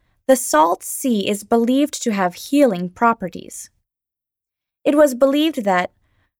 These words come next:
the sea can wash clean all the foulness of mankind. During Greece's classical age,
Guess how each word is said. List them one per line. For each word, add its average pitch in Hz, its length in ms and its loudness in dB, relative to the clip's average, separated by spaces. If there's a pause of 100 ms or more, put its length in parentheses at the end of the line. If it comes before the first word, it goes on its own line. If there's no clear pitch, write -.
the 226 80 -2
sea 339 440 0
can 254 220 2
wash 247 280 4
clean 214 460 -2 (100)
all 277 260 6
the 294 120 -8
foulness 190 640 0
of 202 160 -2
mankind. 180 880 -4 (2250)
During 349 380 2
Greece's 254 400 2
classical 269 680 -2
age, 175 440 -2